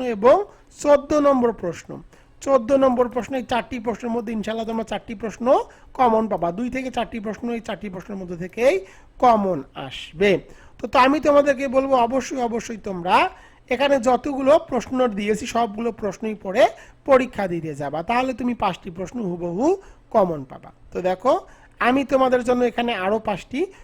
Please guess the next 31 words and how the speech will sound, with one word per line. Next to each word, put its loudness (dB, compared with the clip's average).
গুরুত্বপূর্ণ -2
প্রশ্ন -4
লিখে -8
রেখে, -8
লিখে -2
রেখেছি। -6
অনেক 6
সময় 0
পরীক্ষার -2
প্রশ্ন -4
কঠিন -4
হয়, -6
যদি -6
পরীক্ষা, -8
পরীক্ষার -6
প্রশ্ন -8
খুব -4
কঠিন -6
হয় 4
তাহলে 6
এই 2
প্রশ্নগুলো -4
থেকে 2
কমন 6
চলে -2
আসে। -10
তোমরা -2
অবশ্যই -4
এই -8
প্রশ্নগুলো -8
একবার -12